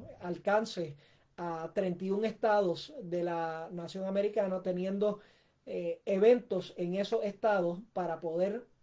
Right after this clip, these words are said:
promover, eh, la igualdad para, eh, los, esto, los puertorriqueños. Así que, eh, eso fue uno de los objetivos iniciales que, que tuvimos y, eh, lo pudimos lograr. De la misma forma,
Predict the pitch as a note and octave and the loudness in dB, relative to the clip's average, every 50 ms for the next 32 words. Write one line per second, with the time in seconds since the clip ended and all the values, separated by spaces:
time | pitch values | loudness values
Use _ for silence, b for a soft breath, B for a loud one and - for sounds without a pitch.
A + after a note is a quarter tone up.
0 | _ _ - F#3+ F#3+ F#3 F#3 F#3 F#3 G#3 A#3 A#3+ A#3+ - - _ - B3+ G3 F3 | _ _ -2 -2 0 0 0 2 2 2 2 2 -2 -10 -18 _ -16 -14 -12 -10
1 | E3 D#3+ D#3+ D#3+ E3 E3 D#3+ D#3 D#3 E3 D#3+ D#3 E3+ E3+ E3+ - - F#3 F3 F3 | -10 -10 -10 -10 -10 -10 -8 -8 -8 -8 -8 -6 -6 -8 -6 -2 -2 0 0 0
2 | F3 E3+ E3+ E3+ E3 E3 E3 D#3+ - - _ - A#3+ F#3+ F3 E3+ - - F3+ F3 | 0 0 0 -2 -2 -2 -4 -6 -10 -16 _ -14 -12 -10 -10 -10 -8 -4 -2 -2
3 | E3+ E3+ E3 D3+ C#3+ - - - - - F3+ E3 D#3+ - - F#3 E3+ E3 D#3+ D#3+ | 0 0 -2 -4 -8 -14 -18 -20 -18 -14 -14 -14 -14 -12 -10 -8 -8 -6 -8 -8
4 | - - E3+ E3 E3 - E3+ D#3 - E3 D#3+ E3 - - D#3 - - - b b | -6 -4 -4 -4 -2 -4 -8 -6 -6 -8 -8 -8 -10 -12 -14 -16 -18 -20 b b
5 | b b b b _ - F#3+ F#3+ F#3+ F3 E3+ D#3+ b b b b b b _ - | b b b b _ -10 -6 -2 0 0 0 0 b b b b b b _ -8
6 | - F3 E3 E3 - - _ G3 F#3+ F#3 A3+ A3 A3 - A3 A3 A3 A3 G#3+ G#3+ | -4 -2 -2 -2 -4 -6 _ -4 0 2 2 2 4 6 6 8 6 6 6 6
7 | G#3+ G#3+ G#3+ G#3+ G#3 G3+ - - - - - G#3+ G3+ G3 G3+ G3+ - A3 A3 G#3 | 6 6 6 6 4 2 -2 -8 -10 -2 0 0 2 2 2 0 0 0 0 2
8 | G3 F#3 F#3 F3+ A3+ - _ _ - E3+ E3 D#3 D3+ - - F#3+ F3+ F#3 G3 F#3+ | 2 0 0 -4 -8 -14 _ _ -10 -8 -8 -10 -10 -6 -2 -2 0 0 -2 -2
9 | - A3 G3+ G3+ G3 G3 G3 G3 F#3+ G#3 A3+ - - G3+ G3 A3+ A3 A3+ C4+ C#4 | -2 0 0 0 0 0 -2 -4 -4 -6 -6 -4 -4 -4 -4 -4 -4 -4 -4 -2
10 | A#3+ A3 G#3+ G#3 - b b b b b b b b _ _ _ A3 G#3+ A3+ A#3 | -2 -4 -4 -6 -8 b b b b b b b b _ _ _ -4 -4 -4 -4
11 | - - _ - A3 F#3 F3+ F3 E3+ E3+ F3 E3+ F3 G3+ G#3 G#3 G3+ F#3 E3+ D3+ | -6 -10 _ -6 -4 -2 0 0 -2 -2 -2 0 0 2 2 0 0 0 -2 -4
12 | E3 E3 E3 D#3+ C#3 - b b b b b b b b b _ F#3 F#3 F#3+ F#3+ | -6 -8 -10 -14 -16 -20 b b b b b b b b b _ -2 0 2 2
13 | F#3 G3+ A3 A#3+ A#3+ A#3 B3+ B3+ C4 B3 A3+ G#3+ G#3 G#3+ G3 - | 2 2 2 2 2 4 4 4 4 6 4 4 4 2 0 -6